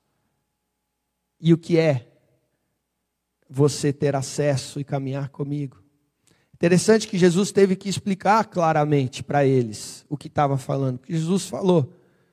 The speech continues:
"O Lázaro tá dormindo." Eles falaram: "Ah, Senhor, você tá tirando uma soneca, daqui a pouco ele acorda. Por que que nós vamos lá <laughs>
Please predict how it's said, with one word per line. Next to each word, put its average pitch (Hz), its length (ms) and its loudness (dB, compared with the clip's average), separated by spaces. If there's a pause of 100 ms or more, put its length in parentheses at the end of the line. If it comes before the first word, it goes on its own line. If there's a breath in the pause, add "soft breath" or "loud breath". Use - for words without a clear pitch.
(1120 soft breath)
"O 170 60 2
Lázaro 208 340 4
tá 220 140 -2
dormindo." 175 640 0 (920)
Eles 156 160 -8
falaram: 170 280 0
"Ah, - 20 -2
Senhor, 110 240 -10
você 127 160 -10
tá 175 140 -8
tirando 196 320 -4
uma 185 280 -4
soneca, 185 520 -6
daqui 208 180 -12
a 208 60 -4
pouco 208 260 -4
ele 220 100 -8
acorda. 208 460 2
Por - 100 -8
que 165 80 -2
que 175 120 -10
nós 208 160 -2
vamos 170 200 0
lá 151 120 6
<laughs> - 580 -10